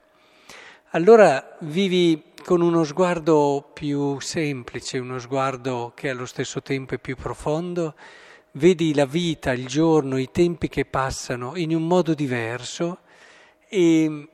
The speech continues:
esci da quella che è una logica puramente umana per entrare in una logica che è più divina. E allora cominci a gustare il tempo con il sapore dell'eternità.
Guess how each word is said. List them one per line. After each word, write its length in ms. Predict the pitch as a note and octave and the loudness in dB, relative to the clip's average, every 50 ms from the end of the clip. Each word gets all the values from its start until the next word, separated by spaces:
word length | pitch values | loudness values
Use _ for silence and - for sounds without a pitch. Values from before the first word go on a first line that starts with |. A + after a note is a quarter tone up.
| _ _ | _ _
esci 340 | - A3+ A#3 G3 - - E3+ | -6 -6 -4 -4 -4 -4 -4
da 160 | C#3 C#3 C#3+ | -4 -4 -6
quella 300 | - - F#3+ F#3+ F3 D3+ | -2 -2 0 0 0 0
che 140 | C3+ - D#3+ | -2 -2 -2
è 40 | D3 | -2
una 180 | C3+ C3+ C#3 C#3 | 0 -2 -2 0
logica 640 | D3+ E3 E3 D3 C3 C3+ - - - B2 A#2 A#2 | 2 2 2 2 0 -4 -4 -4 -4 -4 -4 -6
puramente 720 | - - D#3+ D3 C#3 C3+ C#3 D#3+ F3 E3+ D#3 - - C3+ | -8 -6 -4 -4 -4 -4 -4 -4 -4 -4 -4 -4 -2 -2
umana 560 | C3+ C#3+ D3+ E3 F3+ F#3+ G3+ G3+ F#3+ D#3+ C3+ - - - - _ _ | -2 -2 0 0 0 0 0 0 -2 -4 -6 -8 -14 -20 -20 _ _
per 160 | - E3 D3 | -2 0 0
entrare 420 | D3+ D3+ D3+ - E3 F#3 F#3+ F3 D#3 | 2 0 -2 0 0 2 2 2 0
in 120 | C#3 C3+ | -2 0
una 140 | C3+ C3+ C3+ | 0 0 0
logica 420 | C#3 D#3 E3+ E3 D3+ C#3 D3 C#3 | 2 0 0 0 0 -2 -2 -4
che 260 | C3 - - C3 A#2+ B2 | -4 -4 -4 -4 -4 -4
è 40 | |
più 220 | - - C#3+ C#3+ C#3 | -4 -4 -4 -4 -4
divina. 680 | B2+ C3 A#2+ B2 D3+ E3 D#3 C3 A2 A2+ A2 G#2+ G#2+ - _ _ _ _ _ _ _ _ _ _ _ _ _ - - - _ _ _ | -4 -6 -6 -4 -4 -4 -4 -4 -8 -10 -12 -14 -14 -16 _ _ _ _ _ _ _ _ _ _ _ _ _ -20 -20 -20 _ _ _
E 100 | - D3 | -6 -4
allora 500 | D3 D3 D#3 F3 F3+ E3+ D#3 C#3+ C3+ B2 - - - - - - - - | -2 0 2 2 4 4 4 4 2 0 -6 -14 -20 -20 -20 -16 -8 -4
cominci 460 | - D#3+ D#3+ G3+ G3+ - - - D3 | -2 0 0 0 -2 0 2 2 2
a 80 | C3+ | 2
gustare 680 | B2+ C3 C3+ C#3+ - - - F3+ E3 D#3+ D#3 D3 B2 B2+ | 2 -2 -4 -6 -6 -2 0 2 4 4 4 2 0 0
il 160 | B2 A#2+ A#2 | -4 -6 -8
tempo 800 | - - D3+ D3+ E3 F3 F3 - - E3 C#3+ C3 C3 - _ _ - F3+ F3+ - | -6 -4 -4 -2 -2 -4 0 2 4 4 4 2 -2 -8 _ _ -20 -20 -20 -8
con 200 | - - D3 C3+ | -4 -4 -2 -2
il 260 | C3+ C3 C3 C3+ C3 | -2 -2 -2 -4 -4
sapore 600 | A#2+ - - D3 B2+ _ - D3+ D3+ D3+ D3+ D3 | -6 -6 -8 -10 -6 _ -2 0 0 2 0 0
dell'eternità. 960 | C3 C3 B2+ B2+ B2 - - B2+ A#2+ A2+ A#2+ B2 A2+ - - B2 A2 A2+ A#2+ | 0 0 -2 -4 -4 -4 -4 -6 -6 -6 -8 -10 -10 -8 -8 -8 -8 -8 -10